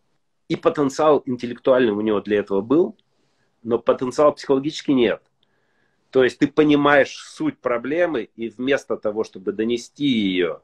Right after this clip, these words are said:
правильным образом, ты начинаешь всех унижать для того, чтобы, для того, чтобы показать,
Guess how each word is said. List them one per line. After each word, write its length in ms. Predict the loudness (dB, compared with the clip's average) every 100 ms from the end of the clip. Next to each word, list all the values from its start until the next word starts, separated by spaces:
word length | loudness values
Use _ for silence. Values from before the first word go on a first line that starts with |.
| _
правильным 440 | 2 4 4 0 -2
образом, 540 | 0 -2 -2 -8 -10 _ _ _
ты 120 | -8
начинаешь 460 | -8 -4 -2 -2
всех 300 | -2 -6 -4
унижать 600 | -4 -4 -2 -2 -2 -6 _ _ _ _ _ -14
для 320 | -2 0 0
того, 320 | -2 -6 -6
чтобы, 340 | -8 -12 -14 -14
для 340 | -6 -2 0
того, 280 | -2 -10 -14
чтобы 340 | -16 -20 -20 _ _ _ _ _ _ -6
показать, 540 | 0 0 2 2 0